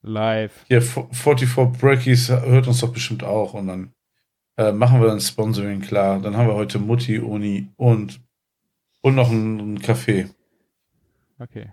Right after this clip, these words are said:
Speaker 2: Wenn das nicht passiert, mache ich den Egg Drop Laden in Köln auch.
Speaker 1: Gut. Auch
Speaker 2: Ja.
Speaker 1: spannend.
Speaker 2: Super. <laughs> Auch spannend. Ey,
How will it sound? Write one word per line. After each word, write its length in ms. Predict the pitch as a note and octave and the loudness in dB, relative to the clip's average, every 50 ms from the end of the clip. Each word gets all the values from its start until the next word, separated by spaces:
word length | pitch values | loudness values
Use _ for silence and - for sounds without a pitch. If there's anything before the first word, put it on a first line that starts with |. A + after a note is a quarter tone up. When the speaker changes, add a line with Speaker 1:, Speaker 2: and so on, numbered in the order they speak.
| _ _ | _ _
Speaker 2:
Wenn 120 | - A#2+ | 4 4
das 160 | B2+ C3+ B2 D3+ | 6 4 4 0
nicht 120 | F#3+ - | 0 2
passiert, 280 | E3 D3+ B2+ D#3 C#3+ C3 | 4 4 4 2 2 2
mache 240 | C3+ C3+ B2+ B2 B2 | 0 0 0 0 0
ich 160 | B2+ B2 - | -2 0 2
den 160 | - A2+ G#2 | 2 0 2
Egg 200 | F#2 G#2+ A2 A#2+ - | 2 0 -2 -2 -2
Drop 200 | - G2+ F#2+ G2 | -2 -2 -2 0
Laden 300 | G2+ G2 F#2+ F#2 F2+ F#2 | 2 2 2 2 0 -2
in 120 | F2+ E2+ | -4 -6
Köln 300 | - - - F#2+ F#2+ C3 | -6 -6 -4 -4 -2 -2
auch. 280 | B2+ B2+ B2 B2 B2 - _ _ _ _ _ _ - | 0 0 0 0 -4 -8 _ _ _ _ _ _ -12
Speaker 1:
Gut. 400 | - G#2 G#2 G2+ G#2 - - _ _ _ _ _ _ _ _ _ _ _ _ _ _ _ _ _ _ _ _ - | -8 -6 -4 -4 -6 -6 -10 _ _ _ _ _ _ _ _ _ _ _ _ _ _ _ _ _ _ _ _ -2
Auch 100 | - G2 F#2+ | 0 2 2
Speaker 2:
Ja. 20 | G2 | 0
Speaker 1:
spannend. 480 | - - G#2+ G#2+ - - - - _ _ _ _ _ | -2 -4 -6 -8 -8 -10 -16 -20 _ _ _ _ _
Speaker 2:
Super. 520 | - - - - A2 - - G2 F2+ F2 - _ _ _ _ _ _ _ _ _ _ _ | -20 -4 0 2 2 2 2 0 0 -2 -4 _ _ _ _ _ _ _ _ _ _ _
<laughs> 520 | _ _ _ _ _ - - - - - | _ _ _ _ _ -20 -16 -14 -10 -4
Auch 220 | - G#3 C3 B2 A#2+ | 0 0 2 2 2
spannend. 480 | - - - - _ - B2+ B2 - - - - - - - - - - - - - - - - _ - | 0 0 -2 -4 _ -4 -4 -4 -6 -8 -16 -20 -16 -12 -10 -10 -10 -10 -12 -14 -18 -20 -20 -10 _ 0
Ey, 260 | - A2 A#2 B2+ | 2 4 4 4